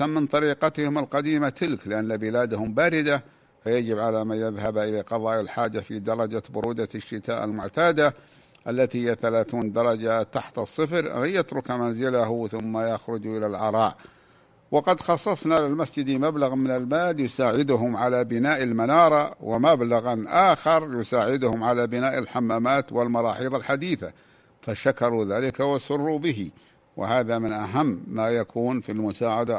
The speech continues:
أولا، لأنه يرفع من مستوى، آه، الب-، المبنى في المسجد، وكذلك من مستوى الأخوة المسلمين الذين يحتاجون هذه الحمامات في الشتاء للوضوء ولغيره،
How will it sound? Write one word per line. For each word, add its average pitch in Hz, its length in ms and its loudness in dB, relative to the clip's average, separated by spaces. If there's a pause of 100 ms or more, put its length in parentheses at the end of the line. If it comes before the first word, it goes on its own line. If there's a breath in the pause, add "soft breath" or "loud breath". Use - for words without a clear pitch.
أولا، 113 340 0
لأنه 107 480 -4
يرفع 110 320 -6
من 98 220 -6
مستوى، 113 520 0 (560 loud breath)
آه، 107 1000 0
الب-، 98 380 -6
المبنى 107 680 -2
في 98 60 -8
المسجد، 107 540 -4
وكذلك 104 580 -4
من 104 280 -4
مستوى 110 720 -2
الأخوة 101 600 -4
المسلمين 104 580 -4
الذين 104 420 -4
يحتاجون 107 760 -4 (360 loud breath)
هذه 117 320 2
الحمامات 113 800 -2
في 120 440 -4
الشتاء 127 720 0
للوضوء 113 720 -2
ولغيره، 131 840 2